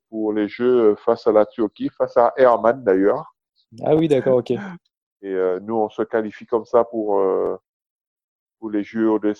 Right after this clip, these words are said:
Speaker 1: de Sydney. Et, et de là, on s'est dit, « Bon, les gars, qu'est-ce qu'on fait ? Il va falloir, euh, c'est notre dernière, euh, campagne, entre guillemets, c'est la fin d'un cycle. Euh, quelle stratégie qu'on va mettre en place pour, euh, pour essayer de bien figurer ? »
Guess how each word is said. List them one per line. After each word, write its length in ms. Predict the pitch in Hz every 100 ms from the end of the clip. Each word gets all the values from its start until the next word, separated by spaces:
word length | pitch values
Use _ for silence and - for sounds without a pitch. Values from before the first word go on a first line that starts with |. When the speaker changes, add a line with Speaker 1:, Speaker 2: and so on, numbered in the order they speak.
| 101
Speaker 1:
de 80 | 110
Sydney. 380 | 107 123 104 110
Et, 460 | 123 113 98 87 104
et 60 |
de 120 | 101
là, 260 | 104 117 117
on 60 | 113
s'est 180 | 117
dit, « 160 | 104 113
Bon, 200 | 110 110
les 160 | 104 98
gars, 200 | 87 - _ _ _ _ _ _ _ _ _
qu'est-ce 220 | 151 -
qu'on 160 | 135 113
fait ? 260 | 92 85 _ _ _ _ 92
Il 60 |
va 140 | 92 104
falloir, 540 | 110 104 104 95 92
euh, 140 | 92 95
c'est 180 | - 101
notre 160 | 101
dernière, 500 | 113 107 107 113 107
euh, 180 | 107 107
campagne, 500 | - 101 - 120 139
entre 180 | 113 110
guillemets, 260 | 104 107 131
c'est 80 | 113
la 120 | 101
fin 160 | - 113
d'un 140 | 104
cycle. 280 | - 127 143 _ _ _ _ _ _
Euh, 560 | 98 95 95 95 92 - - - _ _ _
quelle 280 | - 120 120
stratégie 600 | - - 113 - 107 120
qu'on 160 | 113 107
va 120 | 104
mettre 180 | 110 107
en 120 | 107
place 340 | 104 113 120 -
pour, 340 | 107 104 98
euh, 100 | 98 - _ _ _ _ _
pour 100 | -
essayer 200 | 104 120
de 120 | 104 104
bien 220 | 110 113
figurer ? » 600 | - 113 117 127 131